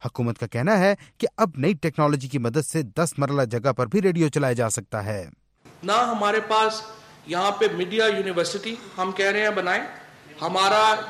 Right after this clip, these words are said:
Speaker 2: جو میڈیا یونیورسٹی کا یہاں پر انیشیٹو ہے، اس کے لیے آپ کو پیسے چاہیے۔ آپ یہ ریڈیو پاکستان جب بنے تھے، یہ بنے تھے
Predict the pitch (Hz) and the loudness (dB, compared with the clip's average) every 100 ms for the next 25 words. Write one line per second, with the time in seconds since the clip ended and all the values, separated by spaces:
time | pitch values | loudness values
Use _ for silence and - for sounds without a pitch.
0 | - 151 196 240 240 190 196 214 208 196 | -8 2 6 6 6 2 2 2 2 2
1 | 190 185 185 196 208 202 202 196 202 202 | -2 -2 -2 -4 -4 0 0 2 2 -2
2 | - - - 139 160 190 190 202 196 175 | -8 -14 -12 -6 0 2 2 2 0 -2
3 | 180 170 170 165 214 202 208 233 - - | -4 -4 -4 -2 -2 0 0 -2 -8 -12
4 | 175 - 190 185 196 196 165 160 196 180 | -10 -2 -2 0 0 0 -2 -2 -2 -2
5 | 143 160 170 170 170 - - - - - | -4 -6 -6 -6 -8 -16 -20 -20 -20 -20
6 | - - - 190 214 226 185 214 180 180 | -20 -20 -6 0 2 2 0 0 2 0
7 | 214 220 190 185 208 220 214 196 165 147 | 0 2 0 -2 -4 -2 -2 -4 -6 -6
8 | 147 196 202 226 269 170 180 170 175 196 | -4 -2 -2 -4 -4 -4 -4 -4 -4 -6
9 | 233 | -6